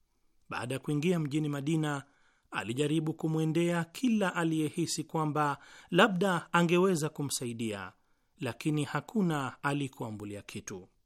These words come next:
Akiwa ameshakata tamaa kabisa,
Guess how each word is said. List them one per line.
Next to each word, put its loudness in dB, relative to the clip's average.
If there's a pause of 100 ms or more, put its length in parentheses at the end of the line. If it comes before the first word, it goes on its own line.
(920)
Akiwa 0
ameshakata 2
tamaa 4
kabisa, -4